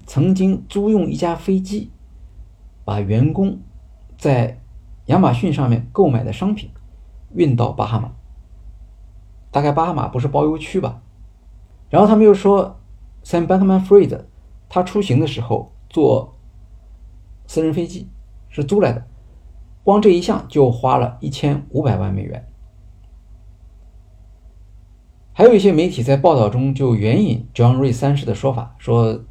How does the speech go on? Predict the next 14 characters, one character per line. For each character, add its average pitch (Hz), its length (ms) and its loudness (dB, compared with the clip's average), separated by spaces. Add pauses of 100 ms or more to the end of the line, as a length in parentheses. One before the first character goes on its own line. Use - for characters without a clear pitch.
(1120)
Sam 143 280 0
根 143 160 -2
本 117 100 0
不 - 100 -6
懂 101 160 -6
管 117 180 -2
理， 127 180 -4 (1200)
所 127 220 4
谓 185 180 8
的 127 220 4
创 160 280 -4
业 147 220 2
精 147 220 -4
英 175 260 -4